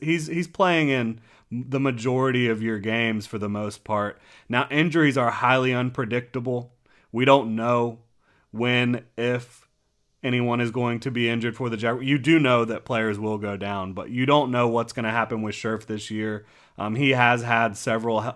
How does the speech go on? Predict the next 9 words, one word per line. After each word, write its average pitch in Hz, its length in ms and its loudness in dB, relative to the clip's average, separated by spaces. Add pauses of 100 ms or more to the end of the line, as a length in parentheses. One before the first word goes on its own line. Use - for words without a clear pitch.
(120)
fully 120 260 -2
healthy 113 300 -6
seasons 110 420 -6
in 107 120 -6
his 110 180 -8
career. 110 520 -4 (1400)
Um, 95 280 -16
but 110 280 0
w-, 92 200 -14